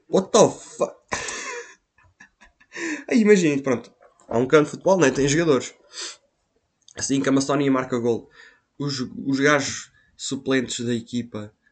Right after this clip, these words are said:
da Macedónia saem, eh, saem, pronto, neste caso, entram. Entram no campo, entram treinadores, entram tudo. E o jogo ainda nem sequer acabou. What the fuck?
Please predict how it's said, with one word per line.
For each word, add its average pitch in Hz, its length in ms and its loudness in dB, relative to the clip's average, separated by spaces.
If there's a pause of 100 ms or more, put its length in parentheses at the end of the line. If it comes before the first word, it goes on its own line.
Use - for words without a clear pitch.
(260)
da 110 100 -6
Macedónia 117 540 -4
saem, 113 580 -6 (340)
eh, - 520 -12
saem, 127 400 -4 (280)
pronto, 113 200 -10
neste 110 180 -12
caso, 107 240 -4
entram. 120 420 -2 (440)
Entram 143 320 2
no 143 180 2
campo, 127 420 -2
entram 131 320 0
treinadores, 127 500 -2
entram 123 260 -6
tudo. 127 220 -4
E 165 40 0
o - 20 0
jogo 190 180 0
ainda 196 200 0
nem 208 140 0
sequer 220 180 -4
acabou. 220 480 -2 (880)
What 269 160 -14
the 233 120 2 (120)
fuck? 240 280 -2